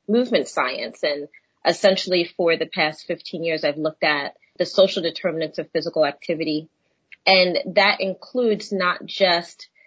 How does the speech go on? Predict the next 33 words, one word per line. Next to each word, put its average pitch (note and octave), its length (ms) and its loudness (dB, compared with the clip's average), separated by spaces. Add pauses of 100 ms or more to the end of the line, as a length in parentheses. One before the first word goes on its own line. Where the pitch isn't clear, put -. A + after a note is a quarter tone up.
(160)
you F#3+ 80 0
know, E3 320 2 (140)
the - 80 4
built G3+ 360 2
environment, D#3+ 580 2
which E3 200 -6
we F#3+ 80 -4
know F3+ 180 2
plays F3+ 280 -2
a F3+ 80 -6
huge A#3 380 -4
role F3 500 6
in E3+ 180 0
getting E3+ 240 -2
people - 420 -8
active, C#3+ 540 0 (480)
but G3+ 120 8
also G#3 360 2
things G3 360 -2
like E3+ 140 -4
psychology, F3+ 1000 -2 (360)
spirituality, E3+ 1120 2
as E3 240 -2
well F3+ 300 4
as E3 380 0
what F3 280 0
you G3 240 -4
eat F#3 200 -6
and D#3+ 140 -8
put - 160 -4
in F#3 80 -4
your E3+ 120 -2
body D3 480 -2